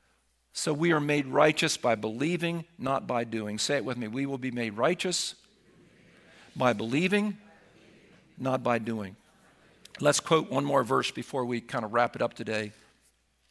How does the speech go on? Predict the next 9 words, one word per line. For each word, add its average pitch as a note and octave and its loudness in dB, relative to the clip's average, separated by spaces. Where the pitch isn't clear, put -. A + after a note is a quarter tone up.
Ephesians D3 2
two, F#3 4
eight, D#3 6
and C#3 0
nine. B2 4
Let's C#3 2
quote D#3 0
this C#3+ 0
together, A#2 -2